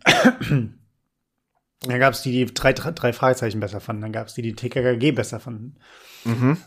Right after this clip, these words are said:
Speaker 1: Und ich überlege gerade, ob's sowas auch gab bei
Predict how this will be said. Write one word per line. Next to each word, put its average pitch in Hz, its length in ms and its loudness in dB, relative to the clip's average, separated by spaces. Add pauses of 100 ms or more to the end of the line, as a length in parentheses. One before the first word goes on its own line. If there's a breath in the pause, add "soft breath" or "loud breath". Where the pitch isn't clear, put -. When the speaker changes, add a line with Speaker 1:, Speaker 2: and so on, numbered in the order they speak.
(140)
Speaker 1:
Und 131 320 0 (1000)
ich - 180 -4
überlege 151 340 4
gerade, 160 560 2
ob's - 200 -8
sowas 131 300 2
auch 139 240 0
gab 131 400 -2
bei 113 460 2